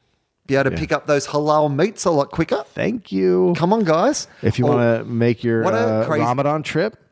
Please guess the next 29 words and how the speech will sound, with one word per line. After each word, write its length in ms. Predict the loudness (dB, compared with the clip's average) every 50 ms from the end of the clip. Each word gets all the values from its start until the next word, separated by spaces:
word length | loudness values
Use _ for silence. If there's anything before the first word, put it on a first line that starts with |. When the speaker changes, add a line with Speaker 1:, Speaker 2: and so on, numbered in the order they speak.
| _ -2
Speaker 2:
easier, 540 | 0 0 0 0 0 -2 -2 -2 -2 -4 -6 -6
lower 340 | -2 0 2 4 4 2 2
flights. 560 | 2 2 2 2 2 2 -2 -6 -8 -4 -2
Speaker 1:
What? 240 | 0 0 0 0 0
I 140 | 0 0 2
mean, 720 | 2 2 0 0 -2 -6 -10 -12 -12 -10 -8 -6 -4 -2 2
hey, 240 | 2 2 2 0 -4 -4 0
Speaker 2:
Not 160 | 0 2 2
Speaker 1:
no 40 | 4 4
Speaker 2:
lower 140 | 2 2 2
flight, 300 | 0 0 0 2 2 2
lower 320 | 2 2 2 2 0 -2 -6 -10 -16 -18 -10
cost 360 | -2 2 2 2 2 0 -4 -8
flights. 400 | -6 -6 -6 -6 -8 -10 -10 -4 0
Speaker 1:
no 160 | 4 4 4
queue 320 | 2 2 -2 -2 0 2 2
to, 280 | 2 2 0 -2 -6 -6
no 240 | -2 0 0 0 0
queue 240 | -2 -2 -2 0
to 80 | 0 2
Mecca 400 | 0 0 0 0 0 -2 -2 -2
if 200 | -2 -4 -2 0
you've 120 | 0 2 2
ever 160 | 2 2 2
wanted 280 | 2 2 2 2 2 2
to 80 | 2
visit. 340 | 2 2 2 2 0 -2 -2 -6 -20 -18
Speaker 2:
Yeah. 320 | -14 -12 -10 -6 -6 -6 -2 0
Speaker 1:
Right, 320 | 2 2 2 2 0 -2